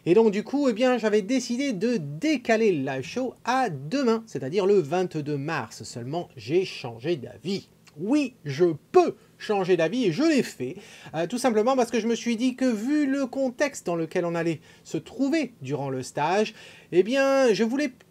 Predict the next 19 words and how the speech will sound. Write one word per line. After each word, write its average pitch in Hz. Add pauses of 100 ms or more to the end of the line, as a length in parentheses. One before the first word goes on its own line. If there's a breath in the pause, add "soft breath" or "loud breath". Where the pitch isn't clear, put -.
(120)
offrir 226
aux 180
stagiaires 165
la 175
possibilité 214
de 233
participer 247
au 254
concours 233
du 156
mois 139
de 110
mars, 107
dont 202
le 226
thème, 262
c'est 269
la 233
photo 254